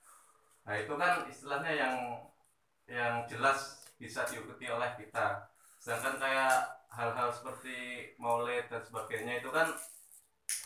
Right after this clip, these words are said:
jauh di, istilahnya, gak diperingati oleh generasi itu. Untuk tanggal yang pas yang dua puluh satu Lawal itu kan nggak ada peringatan khusus lah untuk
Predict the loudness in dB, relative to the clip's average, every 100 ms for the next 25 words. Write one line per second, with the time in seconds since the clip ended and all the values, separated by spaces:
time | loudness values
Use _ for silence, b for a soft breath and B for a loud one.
0 | -10 -4 2 4 2 -4 -6 -4 -2 -4
1 | -4 -6 2 2 2 -10 -8 -2 0 4
2 | 2 2 -4 -12 _ _ _ -20 _ _
3 | 2 2 2 0 -2 -4 -4 4 4 4
4 | 2 0 0 0 -4 -10 -4 2 2 0
5 | -6 -8 -10 -6 -6 -6 -14 _ -18 -12
6 | -6 -6 -8 -14 -2 2 4 4 2 0
7 | -2 4 4 4 -2 -6 -6 -6 -8 -10
8 | -4 0 6 6 6 2 -4 -6 -6 -14
9 | _ _ _ _ _ _ _ _ 4 6
10 | 6 4 2 2 2 2 0 -2 -4 -4
11 | -6 -8